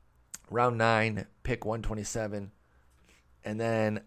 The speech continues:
I jumped in on the Gregory Polanco train in the very next round. So I'm really starting to get the outfield together.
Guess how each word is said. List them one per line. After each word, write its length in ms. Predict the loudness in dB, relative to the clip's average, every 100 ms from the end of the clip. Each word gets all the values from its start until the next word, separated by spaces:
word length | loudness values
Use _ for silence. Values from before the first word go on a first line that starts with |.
| -6
I 100 | -2
jumped 280 | -2 -2
in 180 | -4 -4 -4
on 180 | -4 -4
the 80 | -4
Gregory 280 | -4 -4
Polanco 460 | -2 0 0 -2 -6
train 300 | -4 -6 -6
in 80 | -4
the 80 | -2
very 220 | -2 -2
next 280 | -4 -4 -10
round. 220 | -12 -10
So 80 | -4
I'm 80 |
really 140 | 0 0
starting 260 | -2 -4
to 60 | -4
get 100 | -6
the 140 | -8 -8
outfield 500 | -4 -4 -4 -6 -6
together. 480 | -8 -10 -10 -12 -16